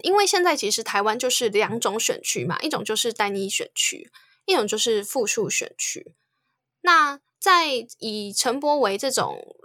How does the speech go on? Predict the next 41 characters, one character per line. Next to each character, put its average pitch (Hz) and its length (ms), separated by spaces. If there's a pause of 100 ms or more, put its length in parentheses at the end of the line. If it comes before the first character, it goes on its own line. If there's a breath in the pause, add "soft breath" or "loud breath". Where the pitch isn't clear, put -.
民-， 233 380
民 220 160
意 285 160
代 240 240
表 - 360
的 80 240
选 - 300
区 220 280
来 - 200
说， 196 380
它 330 240
其 220 200
实 208 60
是 240 140
多 214 240
数 202 260
决。 - 340 (640 soft breath)
只 233 120
要 320 240
你 202 140
在， 262 340 (340)
呃， 202 500 (360)
你 220 120
在 277 280
这 277 100
个 202 460 (320)
每 233 160
一 302 60
个 240 200
选 170 180
区， 262 220
它 - 180
会 262 200
有 117 180
一 - 80
定 254 180
的 202 80
当 214 240
选 208 200
名 151 240
额。 - 180